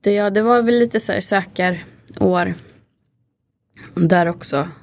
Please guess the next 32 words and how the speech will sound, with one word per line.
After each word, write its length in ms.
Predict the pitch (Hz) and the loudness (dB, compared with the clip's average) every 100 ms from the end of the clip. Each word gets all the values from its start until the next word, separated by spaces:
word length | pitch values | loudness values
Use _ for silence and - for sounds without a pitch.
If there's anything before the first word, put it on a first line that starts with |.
| - - | -16 -4
Och 140 | 185 | -2
sen, 440 | - 180 196 202 | -2 -2 -2 -2
ehm, 680 | 214 208 - 214 - 78 80 - _ _ _ _ - 175 160 | -2 -2 -2 -4 -4 -4 -6 -10 _ _ _ _ 0 2 2
åkte 220 | 185 - | 0 -4
jag 60 | 180 | -2
på 100 | 190 | 0
en 60 | |
reseledarutbildning 1500 | 185 180 - 196 202 - - - 180 175 190 185 180 101 98 | 0 -2 -2 -2 0 -4 -6 -8 -6 -2 0 2 2 0 -2
på 140 | - | -2
Gran 200 | 95 95 | -2 -2
Canaria. 440 | 90 101 104 - - - _ _ _ _ _ _ _ _ _ - | -2 -2 0 -2 -4 -16 _ _ _ _ _ _ _ _ _ -4
Och 100 | 190 | 0
där 180 | 185 | 2
upptäckte 540 | 190 190 - 180 - - | 2 0 -6 -10 -6 -2
jag 100 | - | -2
att 340 | - - - - - _ _ | -4 -10 -20 -20 -20 _ _
det 60 | 185 | 0
här 120 | 180 | 0
med 160 | 185 180 | 0 -2
hotell 640 | 180 - 240 202 - 190 - - - | -6 -2 0 0 -2 -6 -14 -20 -10
verkar 300 | - 180 - | -4 -2 0
ju 200 | 101 - | 2 2
jättekul. 500 | 202 - - - - - - - _ _ _ | 0 -2 -8 -10 -10 -10 -18 -20 _ _ _
För 120 | - | -14
att 100 | 180 | -6
vi 80 | 185 | -4
hade 240 | 180 185 | -4 -6
alla 160 | 196 190 | -6 -8
lektioner 480 | 196 - 202 208 202 | -10 -10 -10 -10 -12
på 200 | - - | -12 -10
ett 340 | - 175 - | -10 -10 -14
Sunwing-hotell. 840 | - - 190 190 185 185 - - | -16 -6 -4 -2 -4 -6 -12 -16